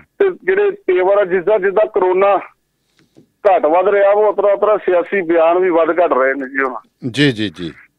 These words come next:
Speaker 1: ਤੇ ਸਿਆਸਤ ਇੱਕ ਵਾਰੀ ਫੇਰ ਗਰਮਾਉਣੀ ਸ਼ੁਰੂ ਹੋ ਗਈ, ਚਾਹੇ ਉਹ ਨਵਜੋਤ ਸਿੰਘ ਸਿੱਧੂ ਦਾ ਮਸਲਾ ਹੋਵੇ, ਸ਼ਰਾਬ ਮਾਫੀਆ ਦਾ ਮਸਲਾ ਹੋਵੇ।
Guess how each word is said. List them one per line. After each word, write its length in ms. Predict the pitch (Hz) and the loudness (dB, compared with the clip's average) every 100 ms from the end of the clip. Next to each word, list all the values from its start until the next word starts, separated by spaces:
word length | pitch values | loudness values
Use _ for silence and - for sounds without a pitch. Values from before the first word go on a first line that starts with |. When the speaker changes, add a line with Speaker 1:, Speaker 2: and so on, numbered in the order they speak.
| - | -6
Speaker 1:
ਤੇ 80 | - | -4
ਸਿਆਸਤ 540 | - 185 175 226 202 | 0 0 0 -2 -2
ਇੱਕ 160 | 202 202 | -2 -2
ਵਾਰੀ 160 | 202 | -2
ਫੇਰ 260 | 196 196 202 | -2 -2 0
ਗਰਮਾਉਣੀ 460 | 185 170 165 175 | 0 0 0 0
ਸ਼ੁਰੂ 240 | 160 185 185 | 0 0 0
ਹੋ 40 | |
ਗਈ, 160 | 160 170 | 0 0
ਚਾਹੇ 240 | 165 165 | 0 0
ਉਹ 220 | 180 170 _ - - - _ - | 0 -2 _ -20 -20 -20 _ -2
ਨਵਜੋਤ 400 | 349 139 170 175 | -2 0 0 0
ਸਿੰਘ 180 | 190 175 | 0 -4
ਸਿੱਧੂ 340 | - 185 196 | -2 -4 0
ਦਾ 120 | 196 180 | 0 2
ਮਸਲਾ 380 | 170 156 170 | 2 2 2
ਹੋਵੇ, 240 | 165 151 175 | 2 2 0
ਸ਼ਰਾਬ 360 | - 147 151 151 | 0 2 2 2
ਮਾਫੀਆ 400 | 147 147 170 165 | 0 2 0 0
ਦਾ 120 | 165 | 0
ਮਸਲਾ 400 | 151 127 165 160 | 0 0 0 2
ਹੋਵੇ। 220 | 127 143 | 2 0